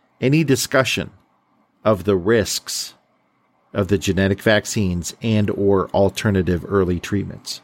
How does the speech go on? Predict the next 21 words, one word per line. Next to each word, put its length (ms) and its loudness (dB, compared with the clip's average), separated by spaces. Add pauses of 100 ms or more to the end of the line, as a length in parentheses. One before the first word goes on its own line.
(1900)
There 120 -6
must 220 -2
be 140 4
accountability. 720 -2 (1040)
We 100 2
are 80 4
not 200 4
just 180 0
talking 360 0
about 340 0
the 140 0
grinding 1000 0 (800)
the 80 0
First 320 0
Amendment 420 0
into 260 -2
the 100 -4
mud. 320 0
We're 120 -2
talking 420 -2
about 440 0